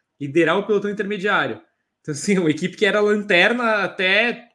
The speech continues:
quatro corridas antes do final da temporada passada, né? O, o carro é muito bom. É, pela filosofia Red Bull que eles adotaram, né? Eles não,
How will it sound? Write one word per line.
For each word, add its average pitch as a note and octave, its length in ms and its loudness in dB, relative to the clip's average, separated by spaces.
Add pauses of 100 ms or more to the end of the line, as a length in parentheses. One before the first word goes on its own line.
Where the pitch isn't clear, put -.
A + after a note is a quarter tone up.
quatro G#3 380 -4
corridas F#3+ 380 -2
antes F3+ 200 -4
do F3 60 -16
final F3 320 -6
da E3+ 60 -6
temporada D#3 340 -8
passada, D3 540 -8
né? B2+ 120 -18 (400)
O, E3+ 220 -6
o - 60 -6
carro E3+ 200 -2
é F#3+ 60 -4
muito G3 160 -8
bom. D#3+ 240 -12 (540)
É, C#3 800 -8
pela G#3+ 300 2
filosofia A3 580 -6
Red A3 220 -6
Bull F#3 220 -8
que - 80 -14
eles F#3 100 -10
adotaram, F3 580 -6
né? B2 140 -16
Eles A#2+ 160 -16
não, C#3 140 -18